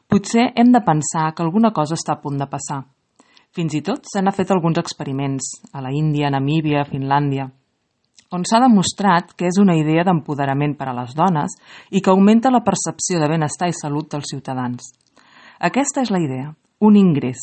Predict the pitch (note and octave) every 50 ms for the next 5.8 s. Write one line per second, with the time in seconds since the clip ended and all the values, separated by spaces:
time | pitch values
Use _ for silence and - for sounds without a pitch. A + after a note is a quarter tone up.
0 | - - E3 D3+ D3+ C3+ C#3 C3+ - - - F#3 A3+ D#4+ F#4 F4+ - - F#3+ E3+
1 | - - E3 D#3 C#3+ - F3+ F#3 - G3 F3 F3 E3 D#3 - - - - - -
2 | - C3 C3 - - - _ _ _ _ - E3 D#3+ - - - C#3+ C#3+ C#3+ D3
3 | C#3+ D3 C3 - D3 G3+ - - _ _ _ _ _ _ _ _ _ _ _ _
4 | - G#3 G3+ - - G#3 D#3+ C3 C3 B2+ B2+ - _ _ _ _ _ _ - F3+
5 | E3+ E3+ E3+ G3 D#3 D#3 D#3 D#3+ - - B3+ B3+ C#4 D#4+ -